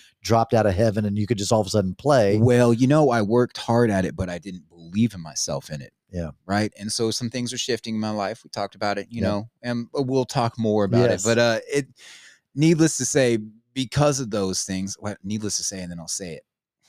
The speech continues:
Speaker 2: <laughs> Caught myself.
Speaker 1: <laughs>
Speaker 2: Social conditioning.
Speaker 1: Yeah.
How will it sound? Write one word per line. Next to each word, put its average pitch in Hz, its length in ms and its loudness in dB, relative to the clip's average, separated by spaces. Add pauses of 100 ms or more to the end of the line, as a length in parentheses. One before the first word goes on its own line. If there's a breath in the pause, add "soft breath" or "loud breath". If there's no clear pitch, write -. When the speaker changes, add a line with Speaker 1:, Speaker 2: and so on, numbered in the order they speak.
(580 loud breath)
Speaker 2:
<laughs> 233 200 2
Caught - 260 2
myself. 277 840 2
Speaker 1:
<laughs> - 40 -20
Speaker 2:
Social 151 600 4
conditioning. 131 680 2
Speaker 1:
Yeah. 131 280 0